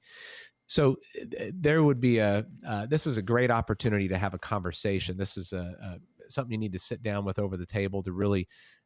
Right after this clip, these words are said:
dig in and get the rest of the story behind this situation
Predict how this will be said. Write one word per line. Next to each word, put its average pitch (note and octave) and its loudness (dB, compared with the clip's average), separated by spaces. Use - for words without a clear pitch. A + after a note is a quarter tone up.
dig E3 4
in D#3 6
and A#2+ 4
get G3+ 2
the G3 4
rest D#3+ 4
of D#3 4
the C#3+ 4
story C3 4
behind B2 2
this A2+ 2
situation G#2+ 2